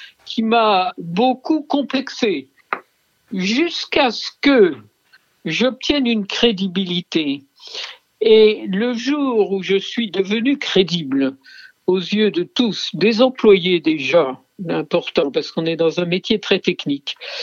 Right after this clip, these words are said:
et aux yeux des clients ou d'autres tiers, c'est devenu un avantage. Parce que, euh, une femme d'abord marque plus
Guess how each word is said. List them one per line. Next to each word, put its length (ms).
et 80
aux 140
yeux 280
des 160
clients 720
ou 140
d'autres 480
tiers, 640
c'est 300
devenu 500
un 160
avantage. 840
Parce 480
que, 600
euh, 380
une 240
femme 380
d'abord 720
marque 420
plus 560